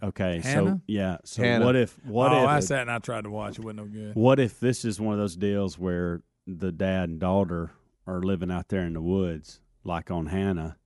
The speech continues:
Speaker 1: and when they come out, they put these feet on so that they don't let anybody know there's actual
Speaker 2: Scare
Speaker 1: humans in
Speaker 2: everybody
Speaker 3: See,
Speaker 1: there?
Speaker 3: that's
Speaker 2: away.
Speaker 3: what I, that's what I'm looking at. I, there's gotta be an explanation for this, and it, that has
Speaker 1: For
Speaker 3: to be
Speaker 1: those
Speaker 3: a,
Speaker 1: of you
Speaker 3: that
Speaker 1: that
Speaker 3: has
Speaker 1: have
Speaker 3: to be on
Speaker 1: seen
Speaker 3: the table.
Speaker 1: Hanna, that makes perfect sense.
Speaker 3: Yeah.
Speaker 1: For those of you that have not,
Speaker 3: Mm-hmm.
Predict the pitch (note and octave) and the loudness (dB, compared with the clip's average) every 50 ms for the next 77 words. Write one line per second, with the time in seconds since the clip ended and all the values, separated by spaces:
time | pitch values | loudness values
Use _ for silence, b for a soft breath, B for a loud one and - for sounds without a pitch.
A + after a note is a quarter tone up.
0 | _ _ _ _ F#2 F2+ F2+ F#2 F#2+ F#2 F2 E2+ - - A2+ G#2+ G2 G2+ G#2 G#2 | _ _ _ _ -6 -4 -2 0 0 0 -2 -4 0 2 2 4 4 4 2 2
1 | G2 F2+ - D2 F#2 - - G#2+ F#2 - F2+ D#2+ - - - G#2+ G#2 G2+ F#2 F2+ | 0 0 -2 -6 -8 -2 -2 -2 -2 0 -4 -6 -6 -2 0 0 2 2 0 -2
2 | E2+ E2 E2 E2+ E2+ E2 - - F#2+ F2+ D#2+ E2+ - - G2 F#2+ F2+ F2+ F#2 F#2 | -4 -4 -4 -6 -8 -6 -4 -2 -2 -2 -2 -4 -4 -2 -2 -2 -2 -4 -4 -4
3 | F2+ F2 F2 E2+ E2 F2 E2+ E2+ E2+ F2 E2+ D#2+ D#2 D2+ E2+ E2+ E2 - - - | -4 -4 -4 -4 -4 -4 -4 -4 -4 -4 -4 -6 -6 -6 -6 -6 -6 -6 -6 -6
4 | - - - C3+ A#2 A2+ A2 G2+ F#2 F2+ - - G2+ G2+ F#2+ - E3 D#3 E3 F3 | -6 -2 0 2 4 4 4 4 2 0 -2 0 0 0 2 2 4 4 4 4
5 | - B2 E3+ D#3+ D3 C#3 A#2 A2+ D3 F3 - - D3+ C3+ C3 B2+ B2+ C3+ D3 C#3+ | 4 4 4 4 4 4 4 4 4 2 4 2 0 0 0 2 2 0 0 0
6 | C3 A2+ G#2+ G2 F#2 F2+ F#2+ E2 - A#2+ B2 A#2+ G#2+ - C3 C3 B2 A#2+ A#2+ A2+ | -2 -2 -2 -2 -2 -2 -4 -4 -2 -2 -2 0 2 2 2 2 2 2 0 2
7 | G#2+ A2 A2 A2 - - G#2+ G2+ G#2 G#2 G2+ - - G2 - - G2 F#2 F#2 F2+ | 2 0 -2 -4 -4 -6 -4 -2 0 0 -2 -2 -6 -10 -12 -10 -6 -4 -4 -4
8 | F#2+ - A2+ A#2 A2+ G#2 G#2+ A2+ B2+ C3 C3 C3+ C3+ C#3+ C#3+ B2+ C#3+ D#3+ F#3 G3 | -4 -4 -4 -2 -2 0 2 4 4 4 6 6 8 8 8 10 10 10 10 10
9 | F3+ C#3+ D3+ C3+ G#2+ B2 - - - B2 - E3+ F3 F3+ A#2 - E3 D3+ E3 D#3 | 10 8 4 2 4 6 6 6 6 6 6 6 6 6 4 2 2 2 4 4
10 | D3+ D3 C#3+ C3+ B2 C#3 C3+ B2+ B2 C3+ B2+ A#2 G#2+ C3 C#3+ C#3 C#3 A#2+ G#2+ - | 6 6 6 4 4 4 4 6 6 4 4 2 2 2 2 2 0 -2 -2 -4
11 | - - A#2+ A#2+ A2+ B2 A#2+ A2 - B2+ A#2+ A#2+ A#2 A#2+ B2 A#2+ A2+ G#2+ A#2 B2+ | -4 -2 0 0 0 0 -4 -4 -2 0 0 2 2 2 2 4 2 4 4 4
12 | C3 A#2 A#2 A2 G2+ A#2 A#2 G2+ G#2 - - F2 A#2 A2+ G#2+ G2 G#2+ A#2+ C3+ D#3 | 4 4 2 0 2 2 0 0 0 -4 -4 -2 -2 -2 0 2 2 4 6 6
13 | E3+ E3 - - - - A#2 A2+ A2 A#2 A2 A2+ | 6 4 2 -2 -8 -8 -8 -6 -6 -6 -6 -6